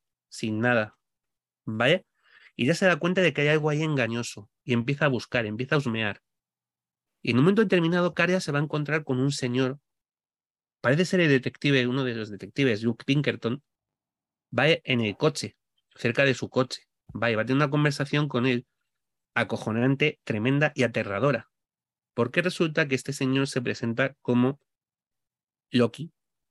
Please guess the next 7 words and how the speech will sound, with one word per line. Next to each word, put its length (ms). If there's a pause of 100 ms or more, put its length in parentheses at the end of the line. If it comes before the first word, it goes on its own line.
(200)
camina 340
de 100
gigantes, 640
padre 320
del 320
lobo, 260
Fen-, 340